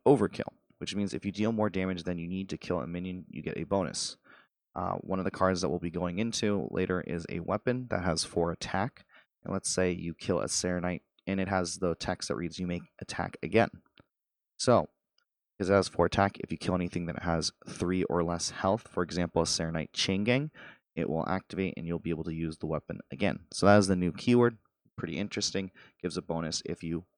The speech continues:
overkill, which makes sense, pretty self-explanatory. Um, there is also a new, I guess, card mechanic or cards in general called Spirits, and they're a type of minion that each class has, and they get to stay stealth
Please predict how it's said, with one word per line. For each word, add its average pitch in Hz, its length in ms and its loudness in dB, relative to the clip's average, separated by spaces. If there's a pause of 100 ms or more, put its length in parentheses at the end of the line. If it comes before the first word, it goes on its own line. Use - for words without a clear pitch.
overkill, 107 460 2 (100)
which - 220 -6
makes 90 240 -6
sense, - 180 -6
pretty 80 260 -8 (340)
self-explanatory. - 840 -4 (2000)
Um, 90 340 0 (600)
there 107 100 2
is 101 100 2
also 98 600 0
a 95 160 -2
new, 92 360 -4 (280)
I 87 60 -6
guess, 87 180 -4
card 101 440 2 (100)
mechanic 104 500 -4
or 82 140 -2
cards 87 380 2
in 85 100 -8
general 107 340 0 (400)
called 90 180 -4
Spirits, - 720 0
and 92 140 -4
they're 90 80 0
a 87 40 -4
type - 260 -2
of 98 60 -2
minion 92 260 -4
that 87 120 -8
each - 220 -10
class 95 300 0
has, 95 440 -2
and 87 80 -8
they 85 60 -6
get 87 160 -8
to 85 80 -8
stay 90 320 -4
stealth - 400 -6